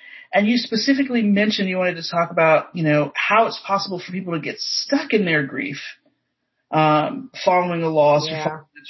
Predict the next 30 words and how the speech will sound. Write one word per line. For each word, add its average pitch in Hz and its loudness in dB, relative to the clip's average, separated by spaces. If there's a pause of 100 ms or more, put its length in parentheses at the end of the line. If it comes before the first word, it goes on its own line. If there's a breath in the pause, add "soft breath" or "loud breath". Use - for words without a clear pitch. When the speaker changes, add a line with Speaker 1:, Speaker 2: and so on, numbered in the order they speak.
Speaker 1:
trauma. 139 0 (180)
Um, 143 -6 (560)
can 226 2
you, 247 4
have 220 0
you, 240 -2
is 226 -2
there 233 2
something 269 2
that 226 0
you 214 -4
were 196 0
thinking 220 -2
about 190 2
specifically 202 -4
maybe 180 -2
in 170 -6
your 160 -4
own 214 0
life 196 0
or 160 -4
in 165 -2
your 151 -2
work 180 -6
with 170 -2
other 165 -2
people 208 -6
that 165 -2
you've 147 -8
seen? 240 0